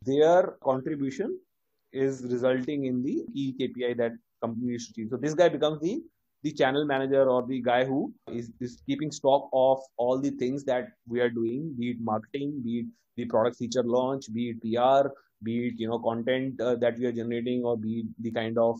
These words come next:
uh, you know, schemes that we are doing or the referral program we are making. So he or she will now, uh, guide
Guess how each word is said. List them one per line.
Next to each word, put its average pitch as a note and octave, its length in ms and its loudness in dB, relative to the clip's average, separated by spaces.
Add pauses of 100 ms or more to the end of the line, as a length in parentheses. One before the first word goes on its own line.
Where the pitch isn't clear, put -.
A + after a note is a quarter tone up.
(140)
uh, A2 60 2
you - 400 -8
know, A#2+ 80 -6
schemes D3 380 -4
that C3+ 200 4
we C3 80 2
are B2 100 2
doing B2 320 0
or A#2 80 0
the A#2 120 -2
referral A#2+ 300 -2
program B2+ 320 -2
we B2 80 0
are A#2+ 60 0
making. A2+ 320 -6
So C#3 260 -2 (280)
he E3 400 -4
or C3 120 4
she D3+ 280 -8
will C#3+ 160 0
now, C#3+ 500 0 (420)
uh, B2 160 4
guide A#2+ 420 2